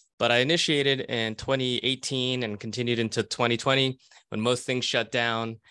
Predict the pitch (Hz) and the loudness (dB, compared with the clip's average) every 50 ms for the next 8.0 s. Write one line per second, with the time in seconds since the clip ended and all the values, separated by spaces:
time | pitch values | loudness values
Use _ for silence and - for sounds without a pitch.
0 | _ _ _ _ - 120 113 110 110 117 120 123 123 127 127 131 127 - - 131 | _ _ _ _ -4 0 0 0 0 0 -2 -2 0 0 0 0 0 0 0 0
1 | 123 117 117 113 - - 147 139 139 127 - - - 120 117 120 117 120 117 113 | 0 0 0 -4 -6 -6 -6 -6 -6 -10 -10 -8 -4 -2 -2 2 2 4 2 2
2 | 110 117 120 113 107 123 123 113 117 113 113 117 117 117 107 110 104 - 147 156 | 2 2 0 2 2 2 2 2 2 2 2 2 2 0 -2 -4 -4 -2 0 0
3 | 151 135 127 127 123 120 - - 117 113 113 - - 117 110 104 110 113 107 - | 0 0 0 0 -2 -2 -2 -4 -4 -4 -4 -2 -2 -2 0 0 0 -2 -2 0
4 | 110 113 113 123 117 117 101 92 95 101 98 98 - - 101 95 95 98 - - | 0 2 2 2 0 -2 -2 -2 -2 -4 -6 -6 -6 -4 -4 -4 -4 -6 -8 -14
5 | - - - - _ - 101 - - - 123 113 107 107 101 110 104 95 104 104 | -20 -20 -20 -16 _ -8 -8 -6 -2 0 2 2 2 2 2 0 0 2 4 4
6 | 101 101 98 - 113 104 101 - - 113 101 - - 104 101 98 98 98 101 104 | 4 4 4 2 -2 -2 -2 -2 -2 -2 -2 0 0 0 0 0 0 -2 -4 -6
7 | - _ - - - _ _ _ _ _ - 113 110 107 104 104 101 101 104 | -8 _ -20 -20 -20 _ _ _ _ _ 2 2 4 4 4 2 0 -4 -12